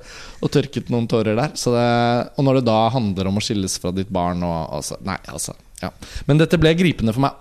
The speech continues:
også fordi den er utrolig, eh, vellykket, eh, laget,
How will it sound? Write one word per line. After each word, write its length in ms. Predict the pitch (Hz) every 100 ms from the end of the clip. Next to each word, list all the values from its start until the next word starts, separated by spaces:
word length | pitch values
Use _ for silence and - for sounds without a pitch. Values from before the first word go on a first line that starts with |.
| -
også 160 | 135
fordi 240 | 147 117 107
den 80 |
er 160 | 92 101 -
utrolig, 880 | - - 113 95 85 80 85 98 110 - -
eh, 80 | 101 104
vellykket, 800 | 101 78 76 - - - - -
eh, 400 | - 92 95 - -
laget, 400 | 113 87 - -